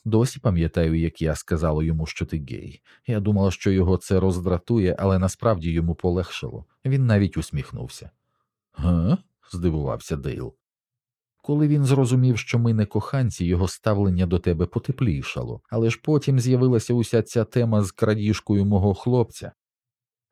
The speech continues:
"А". Ми піднялися на невеличке високогір'я, а перед нами була рівнина.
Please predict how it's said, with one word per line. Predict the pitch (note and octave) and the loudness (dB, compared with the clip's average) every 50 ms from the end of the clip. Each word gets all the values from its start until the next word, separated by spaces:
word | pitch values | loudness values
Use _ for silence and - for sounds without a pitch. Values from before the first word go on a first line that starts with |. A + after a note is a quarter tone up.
| _ _ - | _ _ -6
"А". | F#2+ F#2 F#2 F2+ F2 E2 D#2 C2 A#1+ B1+ - _ _ _ _ _ _ _ _ _ _ _ _ _ _ _ _ _ _ _ _ _ _ _ _ _ _ _ _ _ _ _ _ _ _ _ _ _ _ _ _ _ _ _ _ _ - | -2 0 2 2 2 2 0 -2 -6 -10 -16 _ _ _ _ _ _ _ _ _ _ _ _ _ _ _ _ _ _ _ _ _ _ _ _ _ _ _ _ _ _ _ _ _ _ _ _ _ _ _ _ _ _ _ _ _ -8
Ми | - A2+ F#3 G#3 | -6 -4 -4 -2
піднялися | - A2+ E2 D2+ F2 E2+ F2 G#2+ B2 - - F#2+ | -2 -4 -2 0 2 2 4 2 2 2 0 0
на | E2 D#2+ | 0 2
невеличке | D#2 D#2+ D#2 D#2 D#2 E2 F2 - - - D#2 | 0 0 0 0 0 0 -2 -2 -4 -6 -6
високогір'я, | C#2 C#2+ - - - - - C#2+ C#2 C#2+ F#2+ A#2 C#3 C#3 C3 B2+ C3 C3+ B2+ - - | -6 -6 -6 -8 -10 -8 -8 -8 -4 -2 -2 -2 0 0 0 0 -2 -2 -4 -6 -6
а | A#2 G#2+ | -4 -4
перед | G2+ - G#2+ G2+ G#2+ G2 | 0 0 2 2 2 0
нами | A2 B2+ C#3+ D3+ D#3+ | 0 0 0 2 2
була | C#3+ A#2+ F2+ E2 D2+ D2 D2 E2 | 2 2 2 0 2 0 0 0
рівнина. | F2 E2+ C#2 C2 A1 - - - - - F#2+ F#2 _ | -2 -2 -4 -6 -10 -14 -16 -16 -18 -18 -20 -20 _